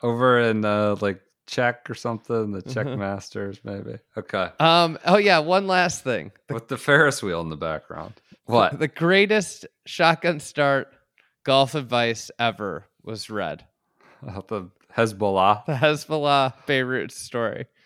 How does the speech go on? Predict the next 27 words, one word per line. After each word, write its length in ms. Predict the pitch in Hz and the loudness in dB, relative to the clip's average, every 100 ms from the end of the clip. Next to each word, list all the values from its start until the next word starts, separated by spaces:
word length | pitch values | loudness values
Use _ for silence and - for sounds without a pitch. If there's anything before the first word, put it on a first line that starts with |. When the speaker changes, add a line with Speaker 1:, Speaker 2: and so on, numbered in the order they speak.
| _ | _
Speaker 2:
Golf 320 | - 139 143 156 | 0 2 2 0
in 120 | 127 | -6
Beirut. 500 | 120 117 110 98 - _ _ _ _ _ _ - | -4 -4 -4 -6 -8 _ _ _ _ _ _ -10
I 100 | 135 | -4
probably 360 | 190 185 202 | 2 4 4
should 220 | - 180 | 2 -2
have 100 | 147 | -2
read 220 | 127 123 110 | 0 0 0
it 180 | 104 | -4
off. 240 | 90 73 - _ _ - | -4 -6 -10 _ _ -2
Maybe 200 | 160 165 | 2 4
Speaker 1:
I'm, 60 | |
Speaker 2:
we'll 80 | 196 | 4
do 60 | 220 | 6
Speaker 1:
nah, 260 | 202 196 | 8 10
I'm 120 | 190 185 | 8 8
glad 280 | 226 233 | 8 8
we 100 | 220 190 | 8 8
got 260 | 190 180 | 8 8
that 200 | 175 151 | 10 10
one 180 | 139 131 | 10 8
in 160 | 127 117 | 6 4
before, 600 | 117 - 139 120 107 90 | 0 4 6 6 4 -2
you 120 | 131 | -4
know, 400 | 117 104 92 82 _ - 143 | 2 2 0 -4 _ -16 -14
Speaker 2:
<laughs> 280 | 196 - - | -16 -18 4
Speaker 1:
tensions 760 | 147 139 - 117 104 - | 6 6 4 2 2 -4